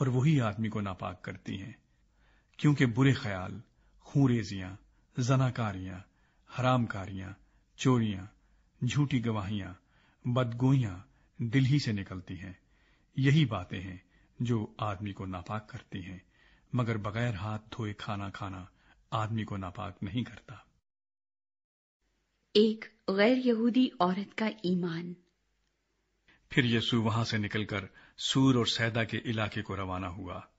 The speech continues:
Speaker 1: और देखो, एक कनानी औरत उन सरहदों से निकली और पुकार कर कहने लगी, "आए खुदावंद इब्ने दाऊद, मुझ पर रहम कर, एक बदरू मेरी बेटी को बहुत सताती है।"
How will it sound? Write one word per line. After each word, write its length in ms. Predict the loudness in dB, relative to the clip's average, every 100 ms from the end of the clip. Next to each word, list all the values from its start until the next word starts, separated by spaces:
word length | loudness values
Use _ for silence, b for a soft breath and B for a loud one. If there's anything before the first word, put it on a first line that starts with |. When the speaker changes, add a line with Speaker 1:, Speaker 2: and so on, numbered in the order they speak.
| _ B B B B -2
Speaker 1:
और 140 | -2
देखो, 520 | 2 2 2 -2 -6 -6 -2
एक 220 | -2 0
कनानी 400 | -2 0 2 2
औरत 340 | 0 -2 -6 -10 -2
उन 120 | 0
सरहदों 480 | 0 -2 -4 -2 -2
से 160 | -2 -2
निकली 420 | -2 -2 -6 -6 -12 b b b b -2
और 80 | 0
पुकार 400 | 0 2 4 4
कर 160 | 0
कहने 300 | -2 -2 -2
लगी, 340 | -2 -2 -4 -8 _ _ _ -2
"आए 220 | 0 0
खुदावंद 720 | -2 -4 0 2 0 -2 -4 -10 -4
इब्ने 300 | -4 0 -2
दाऊद, 420 | 0 -2 -2 -4 -12 _ _ _ _ _ 2
मुझ 140 | 2
पर 180 | 2 0
रहम 260 | 2 2 0
कर, 260 | -4 -10 -12 _ _ _ 2
एक 260 | 2 4 2
बदरू 340 | 2 4 4
मेरी 220 | 4 2
बेटी 300 | 2 0 0
को 120 | -2
बहुत 340 | -2 -4 -4 -6
सताती 440 | -8 -8 -10 -10
है।" 360 | -12 -14 -16